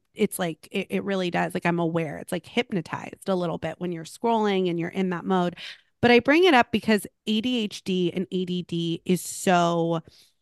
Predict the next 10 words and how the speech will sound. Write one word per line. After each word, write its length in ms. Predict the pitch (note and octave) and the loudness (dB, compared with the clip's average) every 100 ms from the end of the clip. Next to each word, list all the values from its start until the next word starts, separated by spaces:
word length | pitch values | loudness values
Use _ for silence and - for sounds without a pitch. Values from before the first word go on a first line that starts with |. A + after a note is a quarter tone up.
| - _ _ _ _ _ _ - | -20 _ _ _ _ _ _ 2
unless 400 | G#3 F#3+ - - | 4 4 0 -2
it's 160 | - | 0
just 160 | G3 - | -2 0
my 160 | G#3 | 2
algorithm, 560 | G#3+ G3 B3+ - - G#3 | 2 0 -2 -4 2 4
<laughs> 40 | |
but 180 | E3 - | 4 2
it's 260 | D#4 - - | -6 -14 -20
very 500 | C4+ A#3+ B3 D4+ B3+ | -2 0 2 0 -2
popular 840 | - - A3+ G#3+ D#4 G#3 F3 F3 | -4 2 2 2 -2 -2 -2 -4